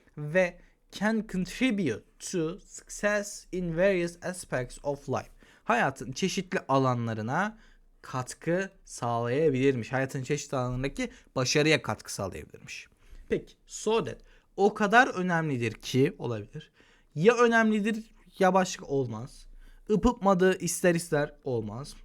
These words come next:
Ne kadar çok o kadar çok olmaz. Çünkü gramatik açıdan da tutmuyor. Eğer ki the more arkasından sıfat aldıysa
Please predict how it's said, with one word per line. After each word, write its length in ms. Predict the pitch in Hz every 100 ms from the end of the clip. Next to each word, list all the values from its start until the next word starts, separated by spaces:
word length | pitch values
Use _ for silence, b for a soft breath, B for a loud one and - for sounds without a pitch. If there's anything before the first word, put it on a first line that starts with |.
| - -
Ne 140 | 202
kadar 320 | 202 208 208 202
çok 200 | 208 -
o 100 | 170
kadar 300 | 180 165 160
çok 240 | 170 -
olmaz. 440 | 156 156 143 160 -
Çünkü 260 | 170 156
gramatik 400 | 135 151 202 240
açıdan 340 | 220 220 175 143
da 60 |
tutmuyor. 400 | 127 - 143 190 208 B B B B -
Eğer 400 | 147 196 233 226
ki 220 | 107 - _
the 60 | 160
more 260 | 190 156 -
arkasından 580 | 123 131 - 180 175 123
sıfat 400 | - - 202 208
aldıysa 560 | 214 185 175 - 202